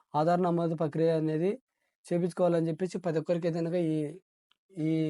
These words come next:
క్యాంపులు అయితే నాలుగు రోజులు అయితే నిర్వహించడం జరిగింది. మనకు లాస్ట్ డేట్ వచ్చేసి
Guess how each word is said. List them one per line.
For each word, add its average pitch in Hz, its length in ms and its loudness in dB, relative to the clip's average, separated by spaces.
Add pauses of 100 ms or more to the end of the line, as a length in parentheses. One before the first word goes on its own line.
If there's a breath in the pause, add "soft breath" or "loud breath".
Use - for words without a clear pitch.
(760 soft breath)
క్యాంపులు 170 320 0
అయితే 180 160 0
నాలుగు 165 260 2
రోజులు 175 200 2
అయితే 170 140 -2
నిర్వహించడం 165 560 2
జరిగింది. 135 380 -2
మనకు 143 260 -4
లాస్ట్ 151 240 2
డేట్ 180 160 2
వచ్చేసి 180 280 0